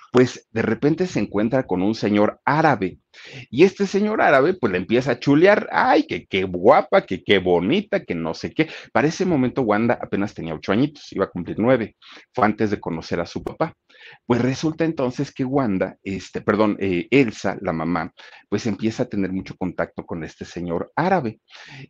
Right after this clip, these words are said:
Y resulta que el señor, pues, dijo, "Ay, pues, de aquí me agarro, ¿no? Pues, está, está guapa la señora, pues, a lo que venga".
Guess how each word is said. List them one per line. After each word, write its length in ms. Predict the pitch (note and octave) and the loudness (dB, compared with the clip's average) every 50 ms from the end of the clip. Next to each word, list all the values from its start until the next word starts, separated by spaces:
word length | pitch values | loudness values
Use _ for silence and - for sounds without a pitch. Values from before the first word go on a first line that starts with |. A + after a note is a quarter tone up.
| _ | _
Y 140 | - B2 D3 | -4 -2 0
resulta 460 | D3 D#3+ E3 D#3 D3+ C3+ C3+ - D#3 | 0 0 -2 -2 -4 -4 -4 -6 -8
que 80 | D#3 - | -6 -8
el 40 | F#2 | -10
señor, 380 | - - G2 F#2+ F#2+ G#2+ B2 - | -8 -6 -4 -2 -2 -2 -4 -6
pues, 140 | - F#2+ E2+ | -10 -10 -10
dijo, 220 | F#2 - - F2+ | -10 -10 -10 -10
"Ay, 180 | A#2 - - - - | -10 -10 -12 -14 -12
pues, 120 | - F2+ D#2+ | -12 -12 -12
de 80 | - | -12
aquí 160 | - - G#2+ | -8 -4 -2
me 100 | G#2 G#2+ | -2 0
agarro, 400 | G#2 G2 G2+ A2+ D3 E3 - G3+ | 0 -2 -2 -4 -4 -4 -2 -2
¿no? 160 | F3+ D3+ - - | -2 -2 -4 -4
Pues, 140 | - - - | -8 -12 -12
está, 180 | - - F#2+ F2+ E2+ - | -10 -10 -8 -8 -8 -10
está 200 | - - - E2+ | -10 -6 -6 -2
guapa 300 | E2+ F2+ F2 - - G2+ | 0 0 0 0 -2 -4
la 140 | G#2 G#2+ A2 | -4 -4 -4
señora, 420 | - C3+ B2 A#2 G2 F#2 A2+ A#2+ - - - - - - - | -6 -4 -4 -2 -2 -2 -4 -4 -8 -14 -20 -20 -20 -16 -10
pues, 300 | - D2 D2 D2 C#2 - | -6 -6 -4 -6 -6 -8
a 300 | D#2 D2 C#2+ C#2 C#2 D2 | -6 -6 -4 -4 -6 -6
lo 220 | D2+ D#2+ D2 C#2+ - | -6 -6 -6 -6 -4
que 100 | - F2 | 0 2
venga". 340 | G#2+ E3 G#3 E3+ A2 - | 2 2 2 0 -4 -8